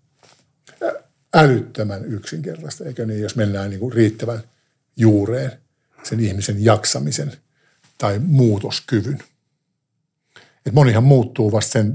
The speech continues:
jälkeen. Mä oon jossakin kirjoittanut oman bloginkin siitä, että on kaksi tapaa niinku muuttua.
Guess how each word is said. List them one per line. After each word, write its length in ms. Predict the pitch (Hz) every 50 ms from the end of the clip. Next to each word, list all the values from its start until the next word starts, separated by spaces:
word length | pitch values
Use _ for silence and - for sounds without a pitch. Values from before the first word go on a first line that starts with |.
| 247
jälkeen. 480 | 240 143 107 101 101 - 117 113 113 113 - _ _ _ _ -
Mä 60 | 120
oon 220 | 110 110 117 147 202 262 214
jossakin 460 | 143 117 107 - - 113 107 101 -
kirjoittanut 380 | - 120 104 98 - 117 113
oman 160 | 107 110 107 101
bloginkin 380 | 113 110 107 104 101 98 98
siitä, 300 | - - 139 123 - 147
että 260 | 135 - _ - - - _ _ _ _ _ _ _ _ _ _ -
on 80 | 131 113
kaksi 240 | - 123 - -
tapaa 360 | - 117 98 - 139 147 - - - _ _ _ _ _ _ _ _ _ _ _ _ _ _ _ _ _ _ _ _ _ _ _ _ - - - _ -
niinku 120 | - 110
muuttua. 460 | 117 117 107 101 - - - - -